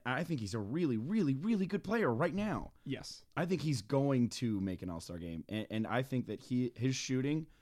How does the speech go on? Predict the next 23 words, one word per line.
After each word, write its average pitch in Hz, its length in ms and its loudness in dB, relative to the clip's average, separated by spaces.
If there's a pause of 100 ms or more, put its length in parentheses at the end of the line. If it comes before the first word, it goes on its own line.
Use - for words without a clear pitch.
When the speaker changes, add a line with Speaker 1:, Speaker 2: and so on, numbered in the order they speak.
(140)
Speaker 1:
will 110 220 0
only 120 320 2
help 104 280 -2
him 95 300 -4 (400)
throughout 110 480 2
ho-, 113 220 -2
as, 107 340 0
as 104 200 -2
this 98 200 -4
N 104 140 0
B 104 140 0
A 95 60 -2
continues 104 560 -2
to 101 180 -2
evolve. 85 400 -4 (280)
Speaker 2:
Right. 107 160 -10
Speaker 1:
It, 101 200 0
it 95 100 -4
continues 110 640 0
to, 98 440 -2
uh, 85 320 -8
really 98 540 -2
emphasize 90 720 -6